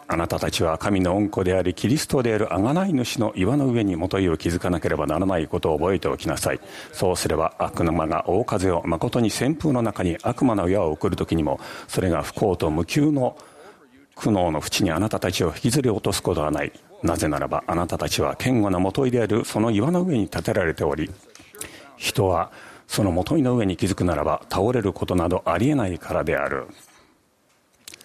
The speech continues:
ありがたいことに、私たちは預言者や人から救い主について教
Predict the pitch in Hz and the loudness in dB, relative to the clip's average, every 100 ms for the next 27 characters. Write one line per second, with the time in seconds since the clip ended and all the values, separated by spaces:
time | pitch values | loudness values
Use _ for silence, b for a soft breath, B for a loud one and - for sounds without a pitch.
0 | - 226 220 - 170 180 165 160 - - | -20 -20 -20 -20 -20 -20 -20 -20 -20 -20
1 | - - 113 165 147 98 - 95 87 85 | -8 -2 0 2 2 0 0 0 0 -2
2 | - 101 90 - 85 - 82 - - 95 | -2 0 0 -2 0 0 0 0 2 2
3 | 90 85 90 78 78 - 113 101 90 - | 2 0 0 0 -2 -4 0 0 0 -2
4 | - 147 131 - 98 - 92 85 85 | 0 2 2 2 0 0 0 0 0